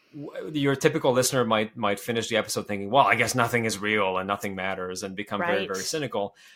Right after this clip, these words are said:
Speaker 1: Um, no, it's just that when we, when we are okay with changing our beliefs in the face of better evidence, it
Speaker 2: Yeah.
Speaker 1: means that we don't waste our time on things that don't work. We don't waste our money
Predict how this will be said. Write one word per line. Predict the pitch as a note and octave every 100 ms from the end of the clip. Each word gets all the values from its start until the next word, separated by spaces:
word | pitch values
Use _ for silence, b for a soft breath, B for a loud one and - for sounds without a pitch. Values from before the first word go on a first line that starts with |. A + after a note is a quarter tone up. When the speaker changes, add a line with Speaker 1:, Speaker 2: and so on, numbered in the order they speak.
| B -
Speaker 1:
Um, | G#2+ G#2 G2+ G2 A2 -
no, | C3 D3 A#3+ G3 G#2+
it's | A2+
just | A#2+
that | A#2 A2+
when | A2 A#2+ C3 B2
we, | A#2+ A#2 A#2 A2+ A2 A2 _ _
when | B2+ G#2+ A2+ A#2 A#2
we | A2 A2 A2 A#2
are | A2+ G#2 G#2+ B2+
okay | B2+ - A3
with | G3+ D#3
changing | - C#3 C3+ C#3+ B2+
our | A#2
beliefs | A2 G#2+ A2 A2
in | G#2
the |
face | G2 G#2+ G#2+
of | G2+
better | G2+ G2 G2
evidence, | F#2 G2+ - D#2 E2+ - - b b b
it | A#2 A2+
Speaker 2:
Yeah. | G#2
Speaker 1:
means | B2+ C3
that | B2+
we | A2+ G#2+
don't | A2 A2+ A2
waste | G#2 G#2 -
our | G2+
time | - - F#2+ F#2+ F#2 F#2
on | F#2+
things | - F#2+ G2
that | F#2 -
don't | F#2+ F#2+ _
work. | F#2+ -
We | G2+
don't | G#2+ G#2
waste | G#2 - -
our | G2
money | F#2+ G2+ G#2+ A2+ G#2 F#2